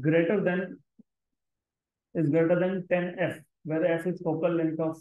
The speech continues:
lens, ten times of focal length। For example, अगर लेंस का फोकल लेंथ, if you have, uh, ten centimeter, तो minimum distance should be hundred centimeter।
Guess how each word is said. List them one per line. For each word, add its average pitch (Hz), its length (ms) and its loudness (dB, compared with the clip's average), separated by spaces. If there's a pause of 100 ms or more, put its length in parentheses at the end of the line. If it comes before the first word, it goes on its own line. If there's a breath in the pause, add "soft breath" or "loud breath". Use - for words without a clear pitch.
(100)
lens, 123 540 -6 (140)
ten 165 260 -4
times 165 320 -8
of 160 220 -6
focal 139 280 -6
length। 123 300 -8 (880)
For 170 120 -4
example, 170 440 -4
अगर 170 420 -4 (120)
लेंस 156 340 -2
का 180 140 0
फोकल 160 280 2
लेंथ, 160 300 -2 (960)
if 147 160 -4
you 165 80 0
have, 156 400 0
uh, 135 420 2 (320)
ten 165 180 4
centimeter, 175 600 2
तो 180 140 0
minimum 170 320 0
distance 160 300 -4
should 156 180 -2
be 196 260 -2 (320)
hundred 170 380 0
centimeter। 131 680 0